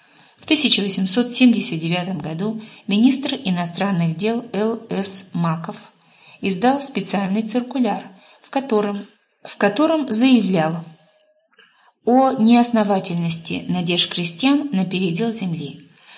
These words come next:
Однако эти слухи упорно держались, создавая напряженное положение в деревне.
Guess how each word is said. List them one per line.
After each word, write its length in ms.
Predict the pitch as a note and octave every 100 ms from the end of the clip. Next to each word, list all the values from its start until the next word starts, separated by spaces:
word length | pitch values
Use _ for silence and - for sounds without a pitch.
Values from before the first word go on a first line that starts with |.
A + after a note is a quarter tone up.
| -
Однако 400 | - F#3+ C4+ D4
эти 340 | C4 - F3 G3+
слухи 400 | - C#4 C4 -
упорно 540 | F3+ E3+ F3 F3 E3
держались, 640 | E3+ F3+ A3+ A#3 A3+ - -
создавая 560 | - G#3 G3+ A3+ C4 G3+
напряженное 800 | F3 F#3 F3+ A#3 B3 A#3 A3+ A#3
положение 760 | - E3 D#3+ F#3 G#3 G3 G3
в 60 | D#3+
деревне. 600 | E3+ E3 D#3+ D3+ -